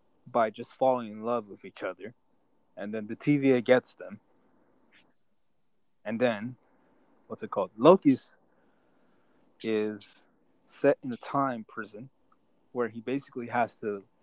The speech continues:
live, he has to face a, a entire loop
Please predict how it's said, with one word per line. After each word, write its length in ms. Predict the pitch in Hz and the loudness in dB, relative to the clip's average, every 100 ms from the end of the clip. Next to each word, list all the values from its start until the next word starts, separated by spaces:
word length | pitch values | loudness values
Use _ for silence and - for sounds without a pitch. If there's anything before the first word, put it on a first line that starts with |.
| - | -12
live, 360 | 107 123 139 135 _ _ _ _ _ _ _ _ _ _ - _ - _ _ _ _ _ _ - | -2 2 2 -2 _ _ _ _ _ _ _ _ _ _ -20 _ -20 _ _ _ _ _ _ -14
he 180 | - 117 | -8 -6
has 320 | 127 135 131 | 2 2 2
to 300 | - 120 110 | 2 2 2
face 560 | 104 - 139 143 - - - | 0 -2 0 0 -4 -14 -12
a, 100 | 110 - - _ _ _ _ _ _ _ - | -12 -12 -20 _ _ _ _ _ _ _ -2
a 200 | 117 110 | 0 0
entire 460 | 117 - 156 160 151 | -6 0 6 6 4
loop 280 | 120 127 | 0 -4